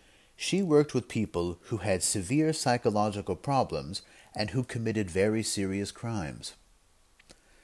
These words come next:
Unfortunately, Doris died a few years ago. But on Thanksgiving, I always think of her, and I am very grateful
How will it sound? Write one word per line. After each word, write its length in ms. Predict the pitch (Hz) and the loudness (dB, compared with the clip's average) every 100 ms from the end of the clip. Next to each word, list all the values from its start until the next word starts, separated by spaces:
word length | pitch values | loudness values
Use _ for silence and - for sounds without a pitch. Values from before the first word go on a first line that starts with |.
| _ - _ _ _ _ | _ -20 _ _ _ _
Unfortunately, 960 | 117 - 180 185 - 117 95 98 113 113 - - - _ - | -4 2 4 4 4 0 0 0 0 -4 -12 -20 -20 _ -2
Doris 320 | 110 104 104 | 2 4 2
died 320 | - 104 90 87 | 2 2 2 0
a 60 | |
few 180 | - 104 | -2 -2
years 300 | 92 98 80 | 0 0 -2
ago. 360 | 73 71 58 - - _ _ _ _ _ _ - - - - _ _ _ | -4 -4 -4 -10 -20 _ _ _ _ _ _ -20 -20 -20 -20 _ _ _
But 120 | 104 | 4
on 380 | 110 117 113 113 - | 6 4 2 -4 -8
Thanksgiving, 920 | - 131 151 - 135 85 78 65 107 - _ - | 0 0 0 0 0 0 -4 -6 -10 -12 _ -8
I 120 | 85 - | -8 0
always 380 | 110 123 139 - | 2 4 2 -2
think 240 | 123 107 | -4 -4
of 120 | 85 | -8
her, 340 | - 85 55 - _ _ _ _ _ _ _ _ _ - | -6 -6 -6 -10 _ _ _ _ _ _ _ _ _ -6
and 120 | 87 | -4
I 100 | 87 | -2
am 140 | 82 | -4
very 260 | 78 101 113 | 0 2 2
grateful 720 | 110 98 98 - 80 - | 2 2 2 -4 -6 -6